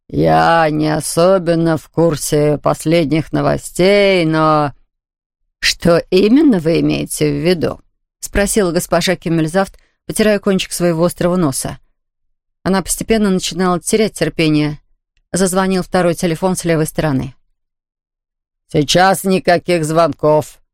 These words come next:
пролаял директор в трубку и со стуком положил ее. «И что значит, что вы не особенно в курсе последних новостей?» продолжала допытываться госпожа Кюмельзавт. «Персонал со вчерашнего дня отказывается подниматься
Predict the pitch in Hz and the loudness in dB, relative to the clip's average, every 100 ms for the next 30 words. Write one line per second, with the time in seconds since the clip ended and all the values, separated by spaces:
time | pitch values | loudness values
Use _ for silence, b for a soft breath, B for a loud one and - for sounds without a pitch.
0 | _ _ _ - 196 196 185 175 156 180 | _ _ _ -2 0 2 2 2 0 0
1 | 185 - 165 - - 202 - 170 - 170 | 0 0 -4 -4 -2 -2 -2 -6 -2 -4
2 | - 127 - 131 - 156 160 160 135 135 | -2 -4 -4 -6 -2 -2 -2 -2 -4 -6
3 | - 135 _ _ _ _ _ _ _ _ | -10 -14 _ _ _ _ _ _ _ _
4 | _ _ _ _ _ 196 269 - - 254 | _ _ _ _ _ 0 2 0 -2 0
5 | 302 175 165 165 165 - 240 - - 156 | 0 0 0 0 0 -2 -2 -4 -2 0
6 | 147 196 233 190 - - 160 214 269 254 | 2 4 2 0 -2 0 2 2 2 4
7 | 202 - - 160 180 254 - 185 - 151 | 2 -2 -4 -4 -2 -4 -2 -4 -2 -4
8 | 175 175 - 135 - - - - - _ | -4 -8 -8 -6 -6 -8 -12 -12 -12 _
9 | _ _ _ _ _ 233 208 226 202 208 | _ _ _ _ _ -4 0 0 2 2
10 | 185 175 175 190 - 151 - 147 - 165 | 2 0 -2 -4 -4 -8 -6 -6 -4 -4
11 | 165 175 - 226 160 131 127 - - _ | -2 -4 -2 0 0 0 -2 -8 -10 _
12 | _ _ _ _ _ _ _ _ _ 147 | _ _ _ _ _ _ _ _ _ -6
13 | - 160 151 156 175 196 196 185 180 - | 0 0 2 2 2 4 2 0 -6 -4
14 | 170 165 170 165 151 151 151 131 147 147 | 0 2 2 0 -4 -2 -2 -2 -2 0
15 | 147 - 139 135 143 147 156 151 - - | -2 -4 -2 0 0 -2 -4 -4 -8 -6
16 | 135 139 135 139 - - - | -4 -4 -4 -6 -8 -10 -10